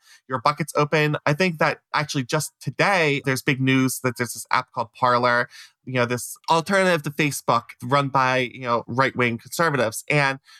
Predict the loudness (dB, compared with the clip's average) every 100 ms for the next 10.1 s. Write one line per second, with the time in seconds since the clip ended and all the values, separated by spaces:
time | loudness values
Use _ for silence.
0 | _ _ -8 0 0 0 -4 -2 0 0
1 | 0 0 2 2 0 -2 0 0 0 0
2 | -2 -2 0 2 2 0 -4 -2 0 0
3 | 0 0 -2 -2 -4 -6 -6 0 2 4
4 | 2 2 2 2 0 -2 -2 -4 0 0
5 | 0 -2 -2 2 4 2 0 -2 -2 -2
6 | 0 0 2 2 2 0 0 0 0 0
7 | -2 0 -4 0 -2 0 0 2 2 -2
8 | -6 -14 -18 -10 -2 2 2 0 2 2
9 | 4 2 2 0 0 -6 -18 -10 -2 2
10 | 2